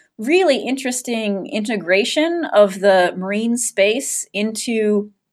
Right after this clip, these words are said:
inland Japan, into Japan as a whole, that I think we need to pay more attention to. There's a lot of discussion of,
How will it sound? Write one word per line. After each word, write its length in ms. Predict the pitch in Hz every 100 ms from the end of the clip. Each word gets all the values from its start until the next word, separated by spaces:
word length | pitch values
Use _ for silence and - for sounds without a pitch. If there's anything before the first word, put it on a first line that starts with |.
| _
inland 420 | - 226 226 247 233
Japan, 460 | 233 240 226 220
into 300 | 196 202 190
Japan 360 | 180 180 214 202
as 100 | 185
a 60 |
whole, 520 | - 214 214 226 247 254 - - - -
that 480 | 190 202 190 180 -
I 120 | 190
think 540 | 202 - 226 220 208 - -
we 220 | 196 208
need 280 | 208 214 208
to 240 | - 196
pay 200 | 190 220
more 180 | 208 170
attention 480 | 170 208 208 285 269
to. 400 | 302 285 285 294 _ - _ -
There's 220 | 220 214
a 100 | 214
lot 400 | 196 208 214 220
of 640 | 202 196 196 185 - - - _ _ _ _ _ -
discussion 580 | 208 - 214 214 208 190
of, 280 | 185 180